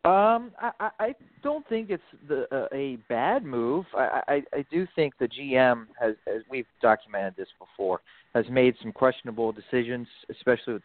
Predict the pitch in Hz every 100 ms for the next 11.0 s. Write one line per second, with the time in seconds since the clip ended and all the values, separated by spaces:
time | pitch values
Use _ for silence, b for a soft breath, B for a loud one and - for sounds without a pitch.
0 | - 131 123 123 120 - 120 113 - b
1 | b b _ - 104 104 104 101 _ -
2 | 110 - 117 113 107 107 107 107 123 127
3 | 156 160 156 - - 131 120 117 110 104
4 | 117 110 - 101 98 - 123 - b b
5 | - 359 180 127 139 - - 139 120 120
6 | 107 101 101 110 101 - 110 95 - -
7 | - _ 107 104 101 101 _ B B _
8 | _ _ _ _ _ _ 147 143 156 147
9 | 156 165 - 131 147 165 - 160 160 160
10 | 160 160 135 - 131 131 - 139 135